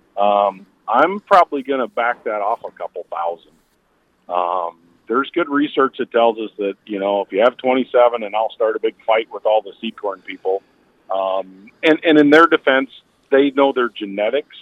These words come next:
better than I do. I mean, but you're gonna find some hybrids, you know, you could back that off a couple thousand. Um, 'cause if you just don't have the moisture, you just don't have the moisture.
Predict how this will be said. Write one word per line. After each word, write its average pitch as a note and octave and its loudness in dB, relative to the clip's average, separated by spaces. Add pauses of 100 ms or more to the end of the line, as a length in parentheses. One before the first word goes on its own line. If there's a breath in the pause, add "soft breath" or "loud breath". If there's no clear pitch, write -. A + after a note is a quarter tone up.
(140)
better D3+ 2
than D3+ -6
I D3+ -4
do. D#3 -8 (260)
I - -14
mean, G#2+ -6 (480)
but A2+ 4
you're C3 0
gonna C#3+ 4
find C3 0
some B2+ -2
hybrids, A2 -4
you G2+ -10
know, G2+ -6
you A#2+ -14
could A#2+ -8
back A2 0
that G2+ -2
off F#2+ 0
a F2+ -10
couple F2 -14
thousand. E2+ -10 (640)
Um, E2+ -6 (360)
'cause F#2+ -6
if G2 -6
you A2+ -2
just B2+ 2
don't A2+ 6
have A2+ 4
the F#2+ -2
moisture, G#2+ -4
you F#2 -12
just F#2 -6
don't F#2 -4
have F#2+ -2
the - -10
moisture. F#2+ -8